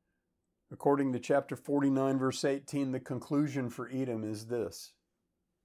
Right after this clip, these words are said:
"Like the overthrow of Sodom and Gomorrah with its neighbors,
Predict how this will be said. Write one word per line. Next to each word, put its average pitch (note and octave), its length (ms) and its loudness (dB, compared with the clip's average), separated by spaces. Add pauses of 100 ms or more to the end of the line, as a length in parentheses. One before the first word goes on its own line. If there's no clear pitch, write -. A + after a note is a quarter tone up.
(1200)
"Like C3 260 4
the B2 180 2
overthrow C#3+ 640 4
of A#2+ 100 2
Sodom C3+ 480 4
and A#2+ 160 -4
Gomorrah B2+ 560 2
with A#2 240 -4
its A2 220 -6
neighbors, A#2+ 580 -4